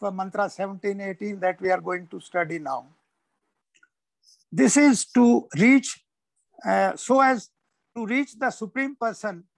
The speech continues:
uh, the Bhagwan form. So that is our ultimate goal, because at, from that, uh, beginning, we can make a real dent to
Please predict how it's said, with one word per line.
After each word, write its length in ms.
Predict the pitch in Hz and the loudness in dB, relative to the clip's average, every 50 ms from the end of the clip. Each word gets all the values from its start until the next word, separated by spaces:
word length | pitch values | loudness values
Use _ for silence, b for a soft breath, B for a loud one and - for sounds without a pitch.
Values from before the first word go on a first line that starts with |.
| _ _ _ _ _ _ _ _ _ - | _ _ _ _ _ _ _ _ _ -12
uh, 200 | 180 180 185 190 - _ | -10 -10 -10 -10 -10 _
the 120 | 160 175 202 | -8 -6 -4
Bhagwan 580 | 160 151 170 190 175 208 233 240 226 214 202 | 0 0 0 2 2 4 4 4 4 2 -2
form. 380 | - - 165 143 135 123 113 - _ _ _ _ _ _ _ _ _ _ _ _ _ _ _ _ _ _ | -4 -4 -4 -4 -4 -6 -10 -20 _ _ _ _ _ _ _ _ _ _ _ _ _ _ _ _ _ _
So 160 | _ - 220 214 | _ -8 -6 -4
that 300 | 170 170 233 247 220 262 | 0 2 2 2 2 0
is 120 | 262 226 | 0 2
our 220 | 247 240 240 240 226 | 2 2 2 2 0
ultimate 560 | 220 220 - - 233 214 220 226 226 - 208 | 0 -2 -4 -8 -6 -4 -2 -4 -4 -4 -8
goal, 360 | 175 196 202 214 220 214 214 | -8 -6 -6 -4 -4 -6 -8
because 640 | 190 185 208 202 190 196 - 220 214 220 220 170 175 - - | -12 -16 -18 -18 -16 -8 -2 2 2 2 2 0 -4 -4 -2
at, 240 | 208 202 175 - | -2 -2 -2 -6
from 400 | _ - - 214 220 208 208 196 165 | _ -6 -2 -2 -2 -2 -4 -2 2
that, 300 | 202 226 254 269 262 - - 254 | 4 4 4 4 2 0 -4 -4
uh, 200 | 240 240 233 226 - _ _ _ _ _ - | -4 -4 -4 -6 -10 _ _ _ _ _ -6
beginning, 460 | 160 185 233 214 240 247 254 247 240 214 | -2 -2 0 0 0 0 0 -2 -2 -4
we 140 | 226 226 | -6 -6
can 260 | - 233 233 226 220 208 | -6 -6 -6 -6 -6 -4
make 240 | 220 226 233 226 | -4 -4 -4 -4
a 100 | 240 226 | -4 -4
real 320 | 202 214 226 247 247 240 220 | -4 -4 -2 -2 -2 -4 -4
dent 360 | 165 175 208 214 202 170 - _ _ _ _ _ _ _ _ _ _ _ _ _ _ _ | -6 -8 -6 -6 -8 -12 -16 _ _ _ _ _ _ _ _ _ _ _ _ _ _ _
to 320 | - 208 208 202 190 - | -12 -12 -10 -10 -12 -14